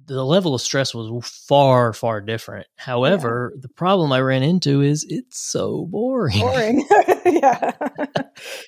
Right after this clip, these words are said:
Speaker 2: Yeah.
Speaker 1: That I just, I wasn't interested. And I,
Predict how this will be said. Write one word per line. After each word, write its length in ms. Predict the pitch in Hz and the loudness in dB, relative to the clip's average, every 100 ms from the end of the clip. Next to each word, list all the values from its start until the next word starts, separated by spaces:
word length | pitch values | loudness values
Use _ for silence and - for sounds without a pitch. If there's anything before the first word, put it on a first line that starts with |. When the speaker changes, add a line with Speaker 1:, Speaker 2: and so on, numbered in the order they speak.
| _ - | _ -4
Speaker 2:
Yeah. 240 | 208 - - 269 254 233 - - - - - _ | -4 -4 -10 -18 -18 -18 -18 -20 -20 -20 -20 _
Speaker 1:
That 240 | 160 170 - | 2 2 2
I 140 | 160 160 | 0 0
just, 340 | 156 156 - _ _ _ | 0 0 -2 _ _ _
I 160 | 147 151 | -2 0
wasn't 460 | 139 151 139 147 160 | 2 2 4 2 4
interested. 520 | 247 180 139 131 117 | 2 0 -2 -4 -4
And 160 | |
I, 40 | 127 | -4